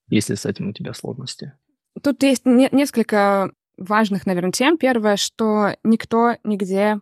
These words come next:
Speaker 2: практически <laughs> не говорит по-английски. Точнее, я думаю, я уверена в том, что они знают на каком-то базовом уровне английский язык, но это, типа, чистая принципиальность, э, французская, они не хотят говорить с тобой на английском языке.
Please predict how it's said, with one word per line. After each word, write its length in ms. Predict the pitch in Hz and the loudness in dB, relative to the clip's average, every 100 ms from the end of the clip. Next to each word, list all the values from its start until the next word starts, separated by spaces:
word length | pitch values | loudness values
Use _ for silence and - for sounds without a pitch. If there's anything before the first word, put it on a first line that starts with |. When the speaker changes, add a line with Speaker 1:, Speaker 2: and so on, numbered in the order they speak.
| 294 | -6
Speaker 2:
практически 800 | 202 - 240 - - - 185 170 _ - | -6 -2 -2 -2 -4 -2 -2 -2 _ -20
<laughs> 220 | - _ | -20 _
не 160 | 208 233 | 4 4
говорит 360 | 202 190 226 | 4 4 2
по-английски. 680 | - 190 190 185 - 156 147 - - - - - | 2 0 0 -2 -2 -8 -10 -16 -20 -18 -18 -4
Точнее, 580 | 202 - 254 262 202 - - - 196 _ | -2 2 4 4 2 -2 -12 -12 -16 _
я 260 | - 190 208 | -12 0 2
думаю, 420 | 202 277 240 185 | 4 4 4 2
я 220 | 185 190 180 | 0 2 2
уверена 440 | 190 262 214 180 | 2 0 0 -2
в 40 | - | -4
том, 120 | 196 | -6
что 180 | - 185 | -2 0
они 320 | 196 220 196 | 2 2 0
знают 480 | 175 196 180 151 - | 2 4 4 2 -2
на 160 | 185 | -2
каком-то 280 | 175 214 196 | -2 -2 2
базовом 380 | 185 185 180 175 | 2 4 2 2
уровне 240 | 180 175 | 2 2
английский 420 | 165 175 185 - 160 | 2 0 -4 -4 -2
язык, 320 | 302 339 - | 0 0 -2
но 180 | 202 196 | -2 0
это, 140 | 233 202 | 0 -2
типа, 320 | - 185 175 | -2 0 2
чистая 400 | - 220 - 180 | 0 -2 0 0
принципиальность, 840 | 185 175 - 202 208 185 175 - | 0 -4 0 2 4 0 -4 -4
э, 200 | 185 170 | 0 0
французская, 720 | 170 165 170 311 - 240 226 202 | 0 -2 0 -2 0 2 4 4
они 200 | 180 196 | 2 -2
не 80 | |
хотят 260 | 185 180 175 | -4 -4 -2
говорить 260 | 165 160 196 | -2 -2 -2
с 40 | |
тобой 180 | 180 165 | -2 -2
на 60 | |
английском 380 | 151 151 - - | -2 -4 -8 -8
языке. 260 | 160 156 | -8 -8